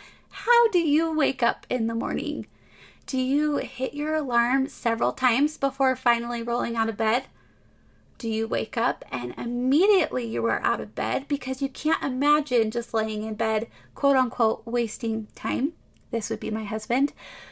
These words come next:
Do you give yourself a couple of minutes laying in bed? Maybe you're scrolling your phone to help you wake up. Or maybe you're that lucky mama that is waking up every day to kids dragging you out of bed.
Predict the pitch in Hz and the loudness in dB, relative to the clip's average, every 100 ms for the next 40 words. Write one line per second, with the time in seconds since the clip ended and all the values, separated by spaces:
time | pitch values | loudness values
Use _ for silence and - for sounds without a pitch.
0 | - - - 285 294 - 311 285 311 294 | -20 -20 2 4 4 2 0 2 0 2
1 | 302 285 294 269 - 247 - 240 226 262 | 4 4 4 0 2 2 4 2 4 6
2 | 349 359 320 - 330 320 311 247 302 285 | 8 6 4 2 4 4 2 4 4 6
3 | 269 247 247 233 220 - 240 226 220 220 | 4 0 -2 -2 -4 -4 0 0 0 -4
4 | 220 294 294 285 262 233 240 233 233 220 | -2 4 6 6 2 -4 -4 -2 0 0
5 | 240 240 247 - - - - - - - | 2 0 0 -10 -20 -20 -20 -20 -4 0
6 | 254 285 311 302 320 302 262 - 277 - | 4 4 4 4 2 4 2 2 0 2
7 | 349 320 262 254 240 233 - 208 226 269 | 6 8 8 6 4 0 0 -2 0 2
8 | 392 381 392 311 247 - 320 320 320 254 | 2 4 4 6 2 0 -2 0 -2 0
9 | 233 233 226 240 - 277 269 - - 226 | 0 0 -2 -8 -2 -2 -2 -4 -4 -2
10 | 226 220 214 226 226 - - 220 - - | -2 -4 -4 -2 -4 -4 -6 -6 -10 -10
11 | - | -10